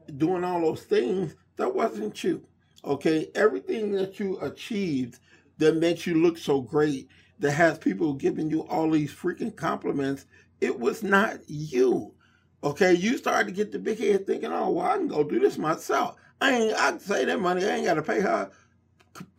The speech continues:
trust me, continue to pay, okay? You didn't do that, okay? And if you really think about it,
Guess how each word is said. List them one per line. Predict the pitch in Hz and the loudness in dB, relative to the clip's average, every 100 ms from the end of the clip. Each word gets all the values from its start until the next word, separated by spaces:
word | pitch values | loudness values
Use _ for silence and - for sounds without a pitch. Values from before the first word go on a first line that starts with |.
| - | -16
trust | - - - 135 | -2 -2 -2 -4
me, | 117 - | -8 -6
continue | - 139 165 156 | -8 -2 0 2
to | 131 | 0
pay, | - 117 107 _ _ _ - - | -4 -10 -10 _ _ _ -20 -14
okay? | 131 139 135 131 - - - | -6 -2 0 -2 -6 -20 -12
You | 135 196 | 0 4
didn't | 214 185 143 | 4 4 -2
do | 135 170 | 2 2
that, | 226 - - _ - | 0 -6 -12 _ -12
okay? | 123 151 | -2 0
And | 156 | 2
if | 147 | 0
you | 156 | 0
really | 170 190 190 | 4 4 4
think | - 226 | 0 -4
about | - 240 240 | 2 4 4
it, | 233 - | 0 -6